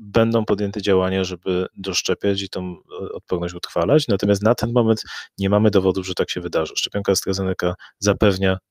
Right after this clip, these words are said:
na ten moment, zgodnie z naszą wiedzą, ochronę, em, życia i zdrowia, e, przed wszystkimi wariantami. W jakim stopniu, tak jak mówię, tutaj jeszcze trwają badania. Te badania, które w tym momencie są dostępne, k-, e, są bardzo szczątkowe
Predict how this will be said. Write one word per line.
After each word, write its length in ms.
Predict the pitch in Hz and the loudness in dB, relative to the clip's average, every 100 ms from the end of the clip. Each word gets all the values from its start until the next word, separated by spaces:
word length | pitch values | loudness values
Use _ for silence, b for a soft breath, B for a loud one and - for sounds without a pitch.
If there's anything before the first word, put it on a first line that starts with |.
| - | -12
na 220 | 98 104 | -2 -2
ten 160 | - 98 | -2 -2
moment, 200 | 95 92 | -2 -2
zgodnie 340 | 95 92 92 | -2 -2 -2
z 80 | - | -2
naszą 280 | 95 - 90 | -2 0 0
wiedzą, 360 | 92 87 90 - - | -2 -2 -4 -6 -10
ochronę, 540 | 98 - 87 87 90 - B B B | -10 -4 -2 -2 -4 -6 B B B
em, 560 | - 87 85 85 85 82 - | -2 0 2 0 -4 -4 -4
życia 420 | 98 127 135 113 | 0 4 6 8
i 280 | 95 90 80 82 _ - - | 6 2 -4 -16 _ -20 -6
zdrowia, 500 | - - 95 95 92 95 B B B | -4 0 2 4 2 0 B B B
e, 340 | 98 95 92 90 | -4 0 0 -2
przed 300 | - 98 - - _ - - | -2 -4 -4 -10 _ -18 -4
wszystkimi 360 | - - 104 95 | 0 2 2 2
wariantami. 460 | 95 92 123 139 | 2 2 4 6
W 40 | 110 | 6
jakim 300 | 131 - 120 | 4 4 2
stopniu, 500 | - 123 - 123 123 - | 4 4 4 2 0 0
tak 100 | 104 | 0
jak 80 | |
mówię, 240 | 95 90 82 | 0 -2 -6
tutaj 280 | - 127 110 | -2 2 4
jeszcze 220 | 107 - | 2 0
trwają 340 | - - 113 110 | -2 0 0 2
badania. 320 | 107 107 101 | 0 0 0
Te 160 | - | 0
badania, 300 | 104 98 98 92 | 2 4 2 -4
które 240 | - 92 | -6 -8
w 40 | |
tym 140 | - 101 | -4 -4
momencie 300 | 98 95 - | -2 -2 -4
są 120 | 101 | -6
dostępne, 500 | 92 - 107 101 95 | -4 -2 -2 -4 -8
k-, 220 | - - | -10 -10
e, 380 | 95 90 92 80 | -8 -8 -10 -10
są 240 | - 92 90 | -8 -8 -8
bardzo 360 | 104 98 98 110 | -2 2 2 2
szczątkowe 600 | - 104 - 104 98 101 | 2 0 0 2 2 2